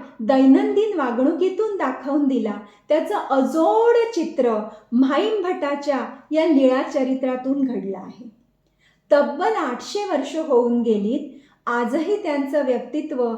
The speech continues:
आणि कर्तृत्व त्यातून झळझळीतपणे आपल्या पुढं उभं राहतं. चपखल, मार्मिक, नेमके शब्द, सुटसुटीत शब्द,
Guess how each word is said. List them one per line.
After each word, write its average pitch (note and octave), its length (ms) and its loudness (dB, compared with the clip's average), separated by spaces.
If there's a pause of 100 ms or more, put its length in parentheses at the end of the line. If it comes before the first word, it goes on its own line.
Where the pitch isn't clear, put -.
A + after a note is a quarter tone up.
(280)
आणि E4 200 0
कर्तृत्व D4+ 800 0 (500)
त्यातून D4+ 500 0
झळझळीतपणे D4+ 1400 0 (280)
आपल्या C4 340 0
पुढं B3+ 360 -2 (260)
उभं B3 180 -6
राहतं. G3+ 480 -10 (720)
चपखल, B3+ 600 -2 (360)
मार्मिक, B3+ 800 -2 (260)
नेमके F4 600 2
शब्द, G#3+ 640 -4
सुटसुटीत G#4 800 0
शब्द, G#3+ 400 -6